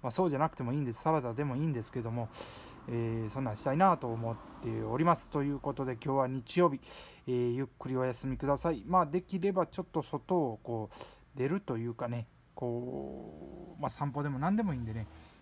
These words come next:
ちょっとこう、出るような感じがいいんじゃないでしょうか。せっかくの天気なんでね、うん、晴れの日は外へ出よ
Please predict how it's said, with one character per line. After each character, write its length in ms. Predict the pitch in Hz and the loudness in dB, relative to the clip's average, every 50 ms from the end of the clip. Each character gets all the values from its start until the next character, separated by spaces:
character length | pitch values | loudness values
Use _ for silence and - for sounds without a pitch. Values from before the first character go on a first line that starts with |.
| - - | -12 -6
ち 60 | - | -6
ょ 20 | |
っ 40 | 202 | -2
と 120 | - 147 - | -2 -2 -2
こ 180 | - 127 120 113 | -2 -4 -4 -2
う、 40 | |
出 100 | 110 120 | -2 0
る 100 | 117 123 | 0 0
よ 120 | 123 127 120 | 0 0 -2
う 20 | |
な 100 | 113 107 | -2 -2
感 240 | - - 127 123 120 | 0 0 0 0 0
じ 100 | 117 131 | 0 2
が 140 | 135 131 - - - - - - - - - 147 | 2 2 2 0 -6 -16 -16 -16 -16 -10 -4 -2
い 40 | |
い 60 | 147 147 | 0 0
ん 60 | 139 | 2
じ 60 | 139 | 2
ゃ 40 | 131 | 4
な 140 | 139 156 180 | 4 6 6
い 40 | |
で 80 | 180 170 | 6 4
し 80 | - 160 | 2 2
ょ 40 | |
う 20 | 143 | 0
か。 60 | 143 | 0
せ 140 | - - 175 | 2 0 0
っ 20 | |
か 160 | - - 175 | 0 0 0
く 60 | 165 175 | 2 2
の 100 | 180 170 | 2 2
天 220 | - 180 175 151 | 2 0 0 0
気 100 | 123 139 | 0 -2
な 80 | 123 110 | -2 -2
ん 60 | 110 | -2
で 80 | 110 123 | -2 -4
ね、 120 | 127 123 - - - - - - - - - | -4 -4 -6 -10 -14 -14 -14 -14 -10 -6 -4
う 40 | |
ん、 40 | 139 127 | -2 0
晴 220 | 117 123 151 175 | 2 4 4 6
れ 60 | 190 | 6
の 100 | 180 165 | 4 4
日 80 | 147 170 | 4 4
は 80 | 170 | 2
外 280 | 151 - 151 139 - 180 | 2 0 -2 0 2 2
へ 100 | 170 156 | 2 4
出 120 | 127 127 151 | 2 2 0
よ 60 | 113 | 0